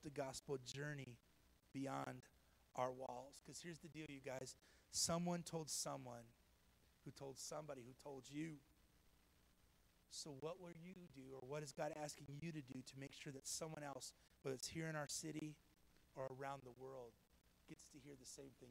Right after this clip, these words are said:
you got to hear? I wanna pray for you, and as I pray, I want you just to prayerfully consider that. Um, when we get done praying, and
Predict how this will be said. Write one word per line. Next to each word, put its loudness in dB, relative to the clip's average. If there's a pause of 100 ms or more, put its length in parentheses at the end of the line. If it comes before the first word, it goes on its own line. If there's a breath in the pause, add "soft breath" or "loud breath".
you -12
got -14
to -16
hear? -18 (1160)
I -8
wanna -4
pray -2
for -12
you, -6
and -6
as -4
I -4
pray, -4 (100)
I -2
want -8
you -14
just -10
to -16
prayerfully -4
consider -2
that. 2 (460 loud breath)
Um, 2
when 2
we 2
get -2
done 2
praying, -2
and -8